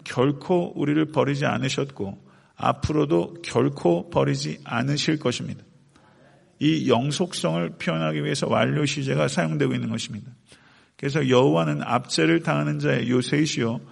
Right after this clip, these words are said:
환난 때의 요새이시로다. 여호와여, 주의 이름을 아는 자는 주를 의지하오리니 이는 주를 찾는 자들을 버리지 아니하심이니이다. 아멘. 믿으십니까? 하나님께서 과거에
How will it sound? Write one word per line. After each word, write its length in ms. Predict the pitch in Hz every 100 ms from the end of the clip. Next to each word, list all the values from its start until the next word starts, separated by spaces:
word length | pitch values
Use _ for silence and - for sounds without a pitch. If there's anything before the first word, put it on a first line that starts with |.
| - - _
환난 500 | - 180 180 180 170
때의 240 | 170 170 139
요새이시로다. 720 | 131 - 151 147 135 107 - - - 135
여호와여, 500 | 135 147 147 131 135
주의 420 | - 147 156 151
이름을 420 | 156 165 180 -
아는 260 | 143 147 143
자는 320 | 143 120 117
주를 380 | - 143 160 -
의지하오리니 720 | 143 131 151 127 143 139 107 - - - _ -
이는 260 | 143 147
주를 340 | 139 151 165 175
찾는 440 | - 160 160 151
자들을 520 | 139 131 143 - -
버리지 640 | - 117 135 139 180 185 -
아니하심이니이다. 1120 | 123 127 139 165 156 151 156 143 123 104 - - _ _ -
아멘. 420 | 127 131 127 - -
믿으십니까? 680 | 127 131 135 127 123 139 143 - - - - - _ _ _ _ _ _
하나님께서 920 | - 165 165 156 170 - 131 123 156 - - - _
과거에 760 | - 123 139 156 160 147 117